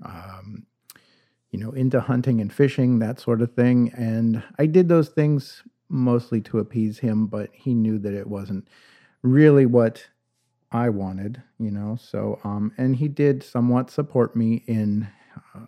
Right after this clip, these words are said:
the arts and things that I did. He used to drive me to music lessons all the time, and, you know, but i-, it was, it was a challenging relationship for me with my dad because, you know, he, he may have supported me in a way, but I, I don't remember him ever coming to any of my shows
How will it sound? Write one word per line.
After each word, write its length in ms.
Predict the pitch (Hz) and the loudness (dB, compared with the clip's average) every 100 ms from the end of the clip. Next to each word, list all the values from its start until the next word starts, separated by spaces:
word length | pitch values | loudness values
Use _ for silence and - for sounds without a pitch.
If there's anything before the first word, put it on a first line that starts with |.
| _ _ | _ _
the 220 | 117 120 107 | -4 -4 -2
arts 380 | 107 110 - | -4 -6 -8
and 120 | 98 98 | -10 -6
things 280 | 107 104 | -6 -6
that 100 | - | -6
I 100 | 101 | -6
did. 320 | 101 117 156 - _ _ _ _ _ _ | -4 0 0 -2 _ _ _ _ _ _
He 140 | - 104 | -12 -10
used 180 | 104 - | -8 -8
to 80 | |
drive 320 | 101 104 104 107 | -6 -4 -4 -6
me 140 | 101 | -8
to 360 | - - 110 101 | -8 -4 -2 2
music 380 | 123 120 117 | 2 2 0
lessons 400 | 117 113 113 110 | 0 0 0 0
all 180 | 113 110 | 0 0
the 120 | 107 | -2
time, 680 | 104 120 107 107 107 107 101 - | -4 -4 -2 -2 -2 -2 -2 -6
and, 480 | 101 98 98 98 104 _ _ _ _ - | -10 -8 -8 -8 -10 _ _ _ _ -12
you 120 | 113 | -8
know, 180 | 104 101 | -8 -8
but 280 | 107 107 - _ _ _ _ - | -8 -10 -10 _ _ _ _ -12
i-, 40 | |
it 280 | - 220 180 | -8 0 4
was, 260 | 170 147 - | 4 2 0
it 80 | 160 | 4
was 280 | 156 131 - - _ _ _ _ | 4 2 -8 -18 _ _ _ _
a 80 | 147 | -4
challenging 560 | 143 - 160 147 135 131 | -2 2 4 4 4 4
relationship 680 | 127 117 117 110 - 117 - | 4 2 0 -6 -4 -6 -4
for 140 | 113 | 0
me 380 | 107 120 110 117 | 2 4 2 0
with 220 | 104 - | -4 -6
my 140 | 104 | -6
dad 360 | 98 107 98 104 | -6 -8 -8 -10
because, 400 | 110 - 107 107 | -12 -8 -8 -6
you 100 | 104 | -6
know, 160 | 101 104 | -6 -8
he, 360 | 127 139 139 | -8 -6 -2
he 120 | 139 | 0
may 160 | 131 127 | 2 2
have 180 | 120 110 | 0 -2
supported 500 | - 117 123 113 104 | -10 -4 -2 0 0
me 120 | 110 | -2
in 80 | 107 | 0
a 60 | |
way, 200 | 104 110 | 0 0
but 220 | 104 104 98 | 0 -2 -6
I, 160 | 117 | -4
I 40 | 117 | -4
don't 220 | 113 110 | -4 -4
remember 300 | 110 107 107 | -4 -2 -2
him 180 | 113 107 | -2 -2
ever 180 | 104 | -4
coming 320 | 107 110 104 101 | -6 -4 -4 -6
to 160 | - | -8
any 120 | 107 107 | -8 -8
of 160 | 101 | -8
my 120 | 101 | -10
shows 520 | 104 - 95 98 107 | -10 -8 -8 -8 -10